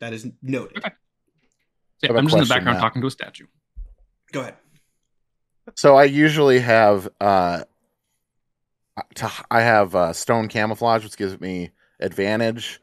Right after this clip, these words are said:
Speaker 1: Mm-hmm.
Speaker 3: on stealth in rocky terrain.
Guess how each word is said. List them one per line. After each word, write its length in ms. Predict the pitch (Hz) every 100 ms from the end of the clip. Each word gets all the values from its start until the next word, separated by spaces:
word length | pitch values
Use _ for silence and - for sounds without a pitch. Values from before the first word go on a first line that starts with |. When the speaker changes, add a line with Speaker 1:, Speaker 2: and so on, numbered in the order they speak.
| _ _
Speaker 1:
Mm-hmm. 320 | 135 135 107 107
Speaker 3:
on 160 | 87
stealth 560 | 90 - 101 98 - - _ _ _ _ -
in 120 | 101
rocky 340 | 92 98 104 104
terrain. 600 | 101 92 95 107 120 123